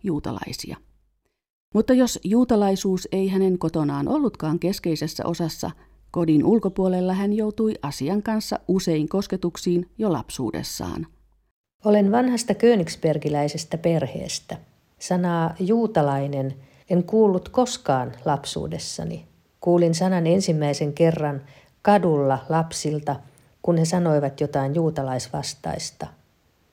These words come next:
Speaker 2: Tämän jälkeen olin niin sanotusti valistettu. Tiesin jo esimerkiksi lapsena,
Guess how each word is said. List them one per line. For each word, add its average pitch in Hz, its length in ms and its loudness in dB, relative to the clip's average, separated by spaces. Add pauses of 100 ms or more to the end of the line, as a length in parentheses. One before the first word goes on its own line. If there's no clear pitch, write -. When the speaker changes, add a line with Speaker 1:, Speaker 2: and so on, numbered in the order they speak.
(140)
Speaker 2:
Tämän 180 280 4
jälkeen 160 460 2
olin 160 280 2
niin 175 180 2
sanotusti 147 840 -4 (200)
valistettu. 139 840 -2 (560)
Tiesin 233 360 8
jo 196 80 8
esimerkiksi 175 960 2
lapsena, 190 580 -4